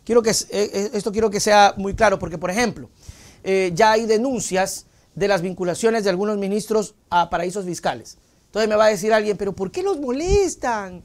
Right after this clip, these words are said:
¿Pero por qué los fastidian? Déjelo que el señorito Roy Gilchrist haga su trabajo. Que Danielito pueda gobernar. ¿Por qué le fastidian a este, a Danielito?". Es que no se trata de fastidiar a la gente.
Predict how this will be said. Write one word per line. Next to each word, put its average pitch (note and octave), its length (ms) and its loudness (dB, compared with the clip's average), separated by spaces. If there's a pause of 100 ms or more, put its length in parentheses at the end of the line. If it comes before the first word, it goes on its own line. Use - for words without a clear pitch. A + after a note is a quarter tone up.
(320)
¿Pero D4 160 -6
por C4 140 -4
qué E4+ 120 -2
los E4+ 180 2
fastidian? C4 1080 0 (320)
Déjelo E4+ 420 4
que C#4 80 -4
el A#3 60 -4
señorito C#4 400 -2
Roy C#4 240 0
Gilchrist C4 480 -4
haga D4 220 2
su B3 100 -4
trabajo. A#3 720 -2 (380)
Que B3 100 0
Danielito C4+ 580 2
pueda D4+ 240 0
gobernar. A#3+ 680 -2 (320)
¿Por A#3 160 -2
qué E4 120 0
le D#4+ 100 6
fastidian C4 480 0
a C#4 160 0
este, D4 160 -2
a A#3+ 60 0
Danielito?". A3+ 680 -6 (800)
Es - 80 -12
que C4+ 100 -4
no D4+ 80 -2
se D4 140 -2
trata D4+ 280 0
de C4 100 4
fastidiar G3+ 480 -4
a C4 40 -2
la F3+ 120 -6
gente. A3+ 420 -4